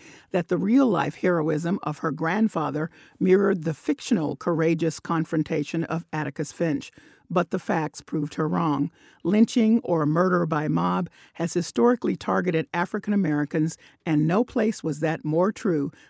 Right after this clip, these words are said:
than Grace's home state of Mississippi, which holds the record for the most lynchings in the country.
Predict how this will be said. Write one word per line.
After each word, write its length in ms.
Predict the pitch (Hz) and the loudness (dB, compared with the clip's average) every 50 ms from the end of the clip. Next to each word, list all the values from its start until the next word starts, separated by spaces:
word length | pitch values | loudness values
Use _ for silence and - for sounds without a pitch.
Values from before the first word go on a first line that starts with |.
| _ | _
than 180 | - 156 147 143 | -2 0 2 2
Grace's 440 | 147 160 156 165 - - 165 156 - | 2 2 0 0 0 -2 -4 -4 -4
home 280 | - - 180 208 226 | -4 -2 2 2 2
state 380 | 226 - - 185 165 147 131 - - | 2 2 0 -2 -2 -2 -2 -4 -6
of 100 | 151 151 | -4 -2
Mississippi, 720 | 160 147 147 - - 175 - - 170 156 - 143 135 147 - _ - - - _ _ | 0 0 -2 -2 -4 -6 -4 -2 -2 -2 -2 -4 -6 -6 -8 _ -20 -20 -20 _ _
which 160 | 175 170 - | -4 -4 -2
holds 320 | - - 170 170 180 180 | -2 0 2 2 2 2
the 120 | 175 180 180 | 0 0 0
record 420 | 196 208 196 - 160 151 - - | 2 0 0 -2 -4 -6 -6 -8
for 180 | - - 165 151 | -10 -8 -6 -4
the 100 | - - | -2 0
most 360 | 156 160 165 208 - - - | 0 2 0 0 0 -2 -2
lynchings 480 | 180 160 143 - - 139 143 147 - - | 0 0 0 0 0 0 -2 -2 -2 -4
in 140 | - 151 156 | -4 -4 -2
the 80 | 151 156 | -2 -4
country. 480 | - - 185 165 151 - - - - | -4 -4 -2 -2 -2 -2 -4 -6 -6